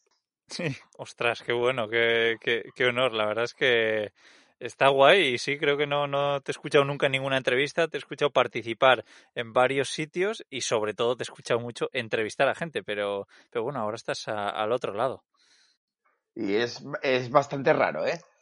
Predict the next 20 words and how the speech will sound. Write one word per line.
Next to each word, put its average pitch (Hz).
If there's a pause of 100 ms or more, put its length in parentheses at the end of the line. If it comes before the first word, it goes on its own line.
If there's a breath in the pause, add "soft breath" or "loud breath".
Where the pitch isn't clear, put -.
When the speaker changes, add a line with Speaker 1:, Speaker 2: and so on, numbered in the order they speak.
(240)
Speaker 2:
Ya 143
te 147
digo, 170
no 131
me 143
las 151
quiero 165
dar 160
de 156
estrellita, 147
no 123
me 143
invitaron 160
a 160
muchos 160
sitios, 160
pero 107
es 113
que 151
no 156